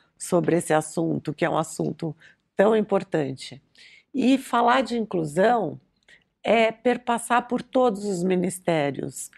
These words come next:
A gente não consegue falar de inclusão sem falar de habitação, sem falar de saúde, sem falar de transporte,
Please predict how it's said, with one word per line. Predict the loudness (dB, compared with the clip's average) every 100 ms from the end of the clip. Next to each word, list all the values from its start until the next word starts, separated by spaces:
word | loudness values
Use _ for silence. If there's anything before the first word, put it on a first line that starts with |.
| -20 _ _ -6
A | -2
gente | -2 0 0
não | 2
consegue | 0 2 0 -2
falar | -6 0 0
de | 0 -2
inclusão | -2 -2 2 2 2 0 -6 _ _ -8
sem | -2 -2
falar | 0 0 2
de | 2
habitação, | 0 -2 0 -2 -2 -2 -2 -4 -8 _ _ _
sem | -2 -2 0
falar | -2 -2 0 0
de | -2 -4
saúde, | 0 2 2 0 -2 -2 -4 -6 -18 -20
sem | -6 0 0
falar | 2 0 2 2 0
de | -2 -6 -6
transporte, | -4 -2 -2 -2 0 2 0 -2 -6 -6